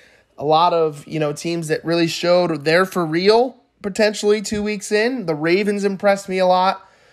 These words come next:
I was really impressed with the Cowboys. Again, they played two bad teams, but that defense, Micah Parsons, is something else.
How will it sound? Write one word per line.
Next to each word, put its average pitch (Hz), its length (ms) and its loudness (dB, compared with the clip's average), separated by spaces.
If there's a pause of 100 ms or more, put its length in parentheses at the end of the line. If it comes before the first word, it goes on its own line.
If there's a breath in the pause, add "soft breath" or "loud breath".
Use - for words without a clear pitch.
(260 soft breath)
I - 40 -20
was 143 120 -10
really 165 220 -4
impressed 170 320 -2
with 170 100 -10
the 160 60 -6
Cowboys. 165 480 0
Again, 160 240 2
they 160 120 0
played 165 260 -6
two 175 160 -8
bad 160 240 2
teams, 165 340 -6
but 151 160 -2
that 156 260 -2
defense, 165 560 -4
Micah 156 360 -2
Parsons, 160 480 0
is 143 100 -8
something 147 260 -4
else. 147 360 -4